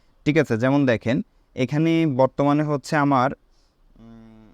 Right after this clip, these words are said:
আপনি এখান থেকে এখানে, এখানে চলে আসবেন। এখানে আসার পরে আপনাকে, আপনি চাইলে এখান থেকে রোবেক্স, ডলার দিয়ে হচ্ছে রোবেক্স বাই করতে পারবেন, ঠিক আছে? অথবা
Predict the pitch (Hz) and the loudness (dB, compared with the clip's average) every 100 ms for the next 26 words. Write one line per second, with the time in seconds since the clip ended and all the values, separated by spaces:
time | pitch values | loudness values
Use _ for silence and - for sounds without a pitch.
0 | _ - 117 - 147 143 147 160 156 180 | _ -2 -2 0 0 0 -2 -2 -2 -2
1 | - 139 151 - 139 147 147 127 104 98 | -2 -2 0 -2 -2 -2 -2 -2 -2 -2
2 | 104 135 - 120 143 147 135 147 147 160 | -2 -2 -2 -2 0 0 -2 -6 -2 -2
3 | 196 - 113 - 127 160 196 - _ _ | -2 -2 -4 -2 -2 0 -2 -4 _ _
4 | _ _ - 117 139 143 147 147 143 151 | _ _ -6 -4 -2 0 0 0 -2 -2
5 | 139 147 185 - - 113 123 120 107 - | -2 -2 -4 -6 -8 -2 -2 0 -2 -2
6 | 107 107 120 135 143 143 160 156 165 120 | -4 0 2 2 0 -2 -2 -4 -2 -2
7 | 113 151 117 110 131 135 - 104 98 98 | -2 -4 -2 0 0 0 -2 -2 -2 -2
8 | 104 165 156 123 - 110 - 131 160 | -4 -2 0 -2 -2 -4 -2 0 0